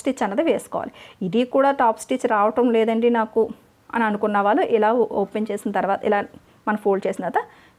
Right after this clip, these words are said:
ఇక్కడ పిన్నులు పెట్టుకుంటారు. సరేనండి? అలా ఇలా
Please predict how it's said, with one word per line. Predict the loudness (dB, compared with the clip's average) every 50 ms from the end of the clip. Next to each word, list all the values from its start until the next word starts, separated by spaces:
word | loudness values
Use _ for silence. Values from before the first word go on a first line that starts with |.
| -8 -6 -6
ఇక్కడ | -4 -2 -4 -4 -4 -6 -10 -20 _ _ _ _ _ _ _ _ _ _ _ -4
పిన్నులు | 0 2 2 2 0 -2
పెట్టుకుంటారు. | -8 -12 -16 -18 -18 -20 -20 -20 -20 _ _ _ _ _ _ _ _ _ _ _ _ _ _ _ _ _ _ _ _ _ _ _ _ _ _ _ -10 -6
సరేనండి? | 0 2 4 4 4 2 0 -6 -16 _ _ _ _ _ -6 -6
అలా | -6 -6 -8 -12 -18 _ _ _ _ _ _ _ _ _ _ _ _ _ _ 0
ఇలా | 0 0